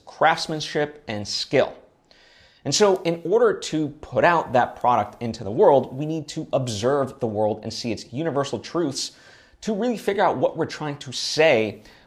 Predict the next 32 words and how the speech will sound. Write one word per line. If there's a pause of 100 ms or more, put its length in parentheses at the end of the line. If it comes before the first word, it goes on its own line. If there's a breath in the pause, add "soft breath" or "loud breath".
with
whatever
it
is
that
we're
making. (1040)
And (280 soft breath)
when
it
comes
to
a
screenplay, (420 soft breath)
I'm
not
just
talking
about
the
down-to-earth (220 soft breath)
stories, (100)
right? (160 loud breath)
I'm
talking
about
sci-fi, (180)
horror, (100)
fantasy,
it
doesn't
matter.